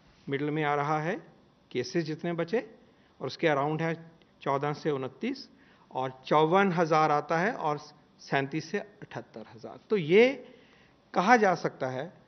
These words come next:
with reasonable confidence कि बहुत सारे केसेस होने से, लाखों केसेस नहीं हुए, क्योंकि हमने,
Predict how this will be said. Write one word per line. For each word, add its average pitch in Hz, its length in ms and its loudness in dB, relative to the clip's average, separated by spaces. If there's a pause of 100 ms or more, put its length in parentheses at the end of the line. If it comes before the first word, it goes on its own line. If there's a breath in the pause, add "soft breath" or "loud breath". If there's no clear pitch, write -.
with 139 240 -2
reasonable 170 520 0
confidence 123 600 -10 (500)
कि 180 360 -2
बहुत 214 500 0
सारे 175 280 2
केसेस 143 580 -4
होने 120 200 -6
से, 160 140 -8 (200 loud breath)
लाखों 180 520 8
केसेस 185 420 0
नहीं 156 300 -2
हुए, 131 220 -6 (760 soft breath)
क्योंकि 240 380 2
हमने, 185 580 0